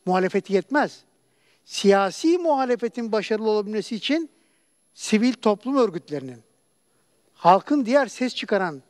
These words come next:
kamuoyu odaklarının da ses vermesi lazım. Demokrasi mücadelesi adı verilen bu Cumhurbaşkanlığı seçiminde Türkiye Odalar ve Borsalar Birliği Başkanlığı neredeydi?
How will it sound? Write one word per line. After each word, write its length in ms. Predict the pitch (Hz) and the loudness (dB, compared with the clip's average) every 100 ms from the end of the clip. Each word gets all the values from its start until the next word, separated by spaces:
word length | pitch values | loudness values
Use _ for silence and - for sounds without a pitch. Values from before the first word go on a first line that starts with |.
| _ _ | _ _
kamuoyu 420 | - 277 294 233 | 0 2 2 0
odaklarının 480 | 180 180 185 220 285 | -2 -4 -6 -6 -2
da 180 | 214 151 _ _ | -4 -4 _ _
ses 380 | - - 285 - | -4 0 0 0
vermesi 400 | 175 - 127 139 | -6 -6 -12 -16
lazım. 300 | 123 123 - _ _ _ _ _ _ _ - - _ _ - | -18 -20 -20 _ _ _ _ _ _ _ -20 -20 _ _ 4
Demokrasi 520 | 156 269 294 311 - | 6 8 4 0 -2
mücadelesi 540 | 311 240 247 240 233 269 | -2 0 0 0 -2 0
adı 220 | 220 247 | -2 0
verilen 460 | 226 226 226 214 185 | -2 0 -4 -4 -6
bu 100 | 214 | -6
Cumhurbaşkanlığı 760 | 233 247 214 202 - 214 214 | -4 -2 0 -2 -2 -2 -2
seçiminde 580 | - 202 214 208 214 180 - _ _ _ _ - | -6 -8 -6 0 0 0 -6 _ _ _ _ -2
Türkiye 500 | - 320 - 240 220 | 2 2 2 0 0
Odalar 460 | 196 233 254 254 | 0 0 0 0
ve 140 | 233 190 | -2 -2
Borsalar 460 | 226 202 233 233 | -4 -2 -2 -2
Birliği 300 | 220 214 226 | -4 -6 -2
Başkanlığı 580 | 214 196 - 220 233 208 | -2 -2 -2 -2 -2 0
neredeydi? 500 | 247 330 254 180 226 | 2 0 -2 -6 -8